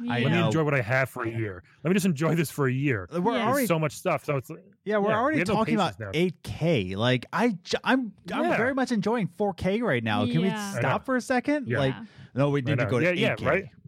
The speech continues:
Speaker 1: It's,
Speaker 2: Mm-hmm.
Speaker 1: it's so
Speaker 3: Yeah.
Speaker 1: dumb. Um, <laughs> so finally, we have Commander Nikki,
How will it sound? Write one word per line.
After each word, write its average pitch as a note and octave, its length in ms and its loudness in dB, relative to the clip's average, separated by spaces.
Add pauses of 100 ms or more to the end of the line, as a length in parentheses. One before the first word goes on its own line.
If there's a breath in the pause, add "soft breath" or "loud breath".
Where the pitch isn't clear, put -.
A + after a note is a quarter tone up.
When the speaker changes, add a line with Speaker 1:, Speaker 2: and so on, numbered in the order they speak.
(260)
Speaker 1:
It's, A#3 340 -2
Speaker 2:
Mm-hmm. G#3 180 0
Speaker 1:
it's C#3 120 2
so G#2+ 180 2
Speaker 3:
Yeah. F2+ 140 -4
Speaker 1:
dumb. F2+ 300 -2 (640 soft breath)
Um, C#3+ 600 2
<laughs> - 800 -6
so F#3+ 460 0
finally, G3 760 2
we C#3+ 160 2
have C3 480 2 (380)
Commander C3 400 0
Nikki, C3+ 440 -2